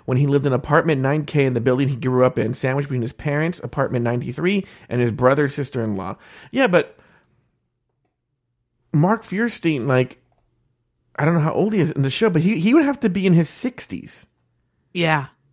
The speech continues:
Speaker 2: Linda Lavin and Mark Feuerstein previously played mother and son on Conrad Bloom in nineteen ninety-eight. Hmm.
Speaker 1: Well, how old is
Speaker 2: Interesting.
Speaker 1: Mark Feuerstein?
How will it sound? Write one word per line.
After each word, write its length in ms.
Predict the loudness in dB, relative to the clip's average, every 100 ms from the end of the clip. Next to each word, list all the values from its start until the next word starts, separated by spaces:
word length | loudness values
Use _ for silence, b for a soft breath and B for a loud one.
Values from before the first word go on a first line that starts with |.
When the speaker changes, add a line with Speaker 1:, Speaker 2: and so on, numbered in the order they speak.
| -8
Speaker 2:
Linda 320 | -4 -2 -2
Lavin 380 | -2 -2 -2 -2
and 100 | 0
Mark 280 | 0 -2 -2
Feuerstein 520 | 0 0 -2 -2 0
previously 480 | 2 2 0 0 -2
played 300 | 0 0 2
mother 280 | 2 4 2
and 140 | 0
son 300 | 2 2 2
on 160 | -2 -4
Conrad 640 | 0 2 4 2 2 0
Bloom 520 | -2 0 2 2 -2 -8 b b b b
in 200 | 0 4
nineteen 340 | 4 2 0 0
ninety-eight. 580 | 2 0 0 0 -4 -10 _ _ _ _ -8
Hmm. 160 | -4 -4 -8 _
Speaker 1:
Well, 120 | -6 0
how 140 | 2
old 80 | 2
is 60 | 2
Speaker 2:
Interesting. 40 |
Speaker 1:
Mark 180 | 2 2
Feuerstein? 540 | -2 -6 -6 -8 -12